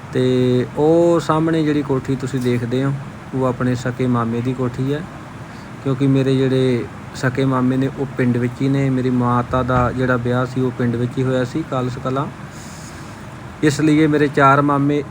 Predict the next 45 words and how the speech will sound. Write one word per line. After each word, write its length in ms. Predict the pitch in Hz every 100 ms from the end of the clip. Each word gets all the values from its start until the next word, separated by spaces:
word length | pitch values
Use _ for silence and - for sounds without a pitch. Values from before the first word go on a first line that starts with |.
| -
ਇਸ 180 | 143 143
ਨਗਰ 300 | 139 131 135
ਵਿੱਚ 140 | 127 135
ਹੀ 200 | 131 131
ਰਹਿੰਦੇ 320 | 123 120 131
ਨੇ 140 | 127 120 - -
ਤੇ 80 | 139
ਸਾਡਾ 280 | 135 135 135
ਬਹੁਤ 420 | 123 131 147 -
ਵੱਡਾ 340 | 165 139 135 135
ਪਰਿਵਾਰ 460 | 131 127 123 120
ਹੈ। 120 | 120 120 - - -
ਚਾਚੇ 280 | 127 123 131
ਤਾਏ 200 | 127 127
ਵੀ 100 | 127
ਖਾਸੇ 400 | 123 120 123 120
ਨੇ, 140 | 123 120
ਸਾਡੀ 260 | 127 127
ਆਪ 240 | 127 120 123
ਦੀ 120 | 131
ਖਾਸੀ 320 | 131 127 135
ਵੋਟ 260 | 123 123 120
ਹੋ 120 | 123
ਜਾਂਦੀ 360 | 123 123 127 160
ਹੈ। 80 | - - - - - - - - - - -
ਤੇ 80 | 147
ਮੈਂ 240 | 165 190 190
ਤਾਂ 200 | 160 165
ਤੁਹਾਨੂੰ 240 | 180 175
ਦੱਸ 220 | 156 143
ਰਿਹਾ, 180 | 151 165
ਕਿਉਂਕਿ 220 | 156 156
ਬੱਚੇ 640 | 156 139 139 156 151 151 143 - - - - - - - - -
Activa 400 | 147 160 156 160
ਦੀ 80 | 165
ਖੁਸ਼ੀ 380 | 151 143 151 151
ਅੰਦਰ 220 | 147 147
ਸਾਰੇ 360 | 139 147 147 147
ਮਹੱਲੇ 320 | 143 131 131
ਵਿੱਚ 220 | 135 131
ਪ੍ਰਸ਼ਾਦ 420 | 131 123 135 127
ਵਰਤਾਉਣ 400 | 127 131 131 127
ਗਏ 180 | 123 123
ਹੋਏ 180 | 123 120
ਨੇ। 160 | 143